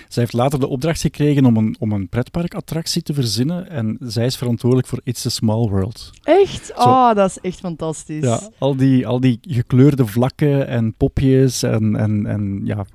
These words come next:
Speaker 1: kinderen die zingen, dat was haar idee.
Speaker 2: Ja, dat vind ik dus echt super, hè.
Speaker 1: Ja.
Speaker 2: Amai, ja, echt.
Speaker 1: Over muziek gesproken, want ja, je bent, je bent D J, dus ik vermoed
Speaker 2: Ja.
Speaker 1: dat je op een of andere manier, allee,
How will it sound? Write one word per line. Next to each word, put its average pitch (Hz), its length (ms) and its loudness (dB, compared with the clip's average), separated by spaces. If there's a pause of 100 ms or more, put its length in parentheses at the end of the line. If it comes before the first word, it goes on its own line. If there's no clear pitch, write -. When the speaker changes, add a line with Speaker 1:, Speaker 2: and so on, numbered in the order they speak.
Speaker 1:
kinderen 123 360 2
die 101 120 -2
zingen, 113 280 2
dat 110 100 0
was 104 160 -6
haar 104 240 -2
idee. 104 340 -8 (500)
Speaker 2:
Ja, 156 280 0
dat 151 140 0
vind 160 120 2
ik 156 80 0
dus 147 140 -6
echt 147 200 -6
super, - 280 -14
hè. 151 180 -10 (100)
Speaker 1:
Ja. 113 160 -4
Speaker 2:
Amai, 156 380 -6
ja, 151 220 -10
echt. - 240 -14 (800)
Speaker 1:
Over 156 200 6
muziek 139 300 4
gesproken, 127 520 2
want 123 120 2
ja, 135 120 2
je 113 140 0
bent, 117 160 -2
je 120 80 0
bent 107 260 -2
D 117 40 -8 (220)
J, 151 180 0
dus 147 120 0
ik 123 120 -2
vermoed 127 300 2
Speaker 2:
Ja. 131 60 0
Speaker 1:
dat 131 100 4
je 120 60 0
op 120 120 -2
een 135 140 2
of 135 80 0
andere 135 200 0
manier, 127 340 2
allee, 113 140 -4